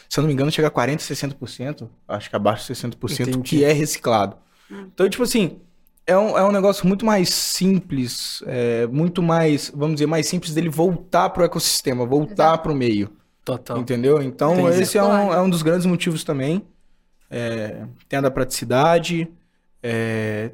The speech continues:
Speaker 1: cara, tem um pouquinho do jovial também, né?
Speaker 3: É,
Speaker 1: Acho que é
Speaker 3: é uma coisa bem informal, não precisa de tanto,
Speaker 1: É.
Speaker 3: sabe?
Speaker 2: Uhum.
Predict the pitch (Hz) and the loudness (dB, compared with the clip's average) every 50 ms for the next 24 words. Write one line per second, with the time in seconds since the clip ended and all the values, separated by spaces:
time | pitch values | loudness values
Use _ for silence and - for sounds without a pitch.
0 | - _ - - - - - - 233 226 214 208 240 247 226 - 247 - 240 240 | -14 _ -20 -20 -20 -10 -4 -2 0 0 0 -2 -4 -8 -8 -8 -8 -6 -4 -4
1 | 240 233 220 240 226 214 214 - - 190 185 - 147 127 123 123 127 123 123 120 | -2 -2 -2 -2 -2 -2 -4 -4 -4 -4 -4 -4 -6 -4 -4 -6 -6 -8 -8 -10
2 | 127 123 - _ _ _ _ - 240 226 - - 208 - - - - - - 233 | -10 -12 -16 _ _ _ _ -14 -12 -10 -10 -10 -12 -12 -12 -12 -12 -10 -10 -8
3 | 233 247 262 262 254 233 247 254 254 254 - 269 269 262 262 247 226 214 214 226 | -8 -6 -4 -2 -2 -2 -2 -4 -6 -6 -6 -6 -6 -4 -2 -2 0 2 2 2
4 | 240 240 233 214 208 226 220 214 226 - - - 277 - - 262 277 294 330 339 | 2 0 -4 -10 -14 -14 -14 -14 -12 -10 -8 -8 -8 -6 -2 -2 0 0 0 0
5 | 277 277 262 - 233 214 - - - 220 196 175 175 175 _ _ _ _ - 143 | -2 -2 -4 -4 -4 -4 -4 -6 -6 -6 -4 -6 -6 -8 _ _ _ _ -8 -6
6 | 147 143 139 131 127 123 - - - - - - 147 - - 123 131 135 143 | -4 -4 -4 -4 -6 -8 -10 -14 -20 -14 -4 0 2 2 2 2 0 -2 -4